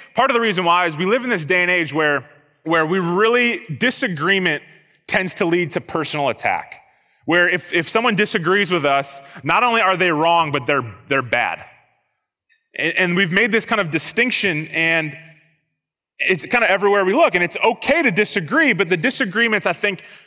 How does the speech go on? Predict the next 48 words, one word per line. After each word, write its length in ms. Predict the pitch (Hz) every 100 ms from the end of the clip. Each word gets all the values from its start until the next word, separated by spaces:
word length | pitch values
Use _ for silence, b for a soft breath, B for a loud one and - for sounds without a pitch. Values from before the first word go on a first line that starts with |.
| B - 120 151 170
where 180 | 180
we 120 | 175 170
look 300 | 196 240 -
have 180 | 175
turned 320 | - 196 180 160
kind 160 | 185
of 120 | 147
personal. 560 | - 202 190 165 117 107
And 160 | 143 170
I 60 |
think 180 | 170 247
a 40 |
lot 240 | 170 196 262
of 40 |
us 120 | 226
come 180 | - 214
to 60 | 160
church 340 | - 277 175
for 140 | - 185
that 180 | 180
very 180 | 175 180
reason. 380 | 165 147 90 80 _ b b b b b
I 80 | 202
think 160 | 220 208
some 140 | 240
of 60 | 240
us, 160 | 190
we 60 | 175
come 240 | 147 208 220
to 40 |
church 400 | 180 220 208 -
because 300 | 185 202 143
we 60 | 180
need 120 | 190
a 60 |
break. 580 | 135 131 147 135 - - b b b b
We 60 | -
just 80 | 151
need 80 | 208
a 60 |
break 340 | 143 139 175 185
from 200 | 131 101
that. 200 | 87 104
We 60 |
need 100 | 170
a 60 | 165
break 340 | 139 170 180
from 300 | - 175 151